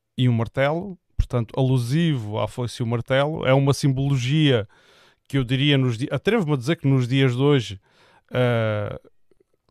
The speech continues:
eu não, eu não quero dizer que está em desuso, mas, mas a verdade é que, eh, como vamos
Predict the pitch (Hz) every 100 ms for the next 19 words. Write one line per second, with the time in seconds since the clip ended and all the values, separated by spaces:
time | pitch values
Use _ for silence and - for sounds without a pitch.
0 | _ _ _ _ _ _ _ _ _ _
1 | _ 147 _ 175 175 185 - 180 185 175
2 | 156 127 131 - 127 123 107 113 110 101
3 | - - - 123 131 127 107 - - 123
4 | 127 135 127 127 147 143 151 - _ 147
5 | 143 135 135 127 - 123 123 117 117 -
6 | 151 131 139 139 120 -